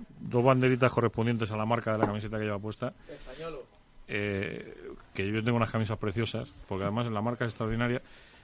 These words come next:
Speaker 1: Y tengo que decir una cosa, antiguamente justo en estos estudios había una tienda de ropa que vendía la marca Españolo. Eh, aquí, justo mismo donde estamos, en, en el estudio de al lado. Son cosas que, que pasan. Miguel Ángel Peri, buenas tardes, ¿eh?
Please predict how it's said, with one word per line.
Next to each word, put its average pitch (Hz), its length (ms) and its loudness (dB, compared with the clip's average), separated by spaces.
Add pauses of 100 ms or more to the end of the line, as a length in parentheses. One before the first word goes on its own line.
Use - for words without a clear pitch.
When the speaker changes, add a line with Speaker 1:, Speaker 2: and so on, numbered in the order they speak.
(380)
Speaker 1:
Y 117 100 -6
tengo 139 240 2
que 165 120 0
decir 151 260 0
una 123 140 -2
cosa, 131 260 -4
antiguamente 147 680 0
justo 143 360 -2
en 131 80 0
estos 127 260 -4
estudios 131 520 -2
había 113 220 0
una 127 180 -2
tienda 127 280 0
de 127 80 0
ropa 123 340 0 (100)
que 139 140 2
vendía 127 480 0 (160)
la 98 200 -2
marca 113 440 -2 (340)
Españolo. 151 440 -4 (640)
Eh, 90 680 -2 (380)
aquí, 123 260 0
justo - 380 -2
mismo 147 220 4
donde 127 180 2
estamos, 151 380 0
en, 120 140 -4
en 110 300 -4
el 107 140 -4
estudio 127 320 -2
de 117 60 -2
al 101 80 -6
lado. 82 140 -10 (540)
Son 127 220 -2
cosas 127 300 0
que, 92 380 -2
que 101 100 -4
pasan. - 280 -10
Miguel 131 180 6
Ángel 135 200 4
Peri, 160 180 4
buenas 147 240 4
tardes, 104 280 0
¿eh? 135 100 -4